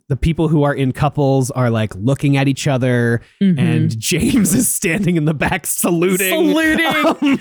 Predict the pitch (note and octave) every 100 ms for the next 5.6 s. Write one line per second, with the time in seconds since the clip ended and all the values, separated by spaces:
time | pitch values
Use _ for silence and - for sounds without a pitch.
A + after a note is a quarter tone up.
0 | - C#4 - D4+ G#3 G3 F3+ E3 G3 A#3+
1 | G#3 F#3+ G#3 F#3+ F3+ F#3+ C4 D3 C#3+ C#3
2 | C#3 C3 C3+ - D3+ D#3+ D3+ C#3 - B2+
3 | A2 B2 B2+ C3 B2 A#2+ A2 G#2+ - G2+
4 | F#2+ G2 G#2 G2+ G2+ G2+ A2 A2 G2+ -
5 | G2 F#2+ E2 F#2 F2+